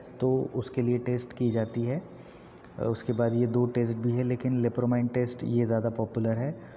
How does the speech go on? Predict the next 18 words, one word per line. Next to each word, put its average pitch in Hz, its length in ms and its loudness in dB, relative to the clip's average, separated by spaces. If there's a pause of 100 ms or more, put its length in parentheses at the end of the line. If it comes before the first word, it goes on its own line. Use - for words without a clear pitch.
(160)
उसके 131 280 0
बाद 147 580 0 (1040)
एसिड 123 240 2
फास्ट 131 360 0
bacilli 123 500 2 (120)
की, 135 120 -2
अ, 120 1000 0 (120)
टेस्ट, 135 340 0
एलिसा 123 400 4
टेस्ट, 143 440 0 (120)
radioimmunoassay 127 1300 2 (1400)
और 120 160 2
monoclonal 127 680 2
antibody 113 580 2
test। 101 280 -4
तो 123 60 0
ये 131 240 2
humoral, 123 520 2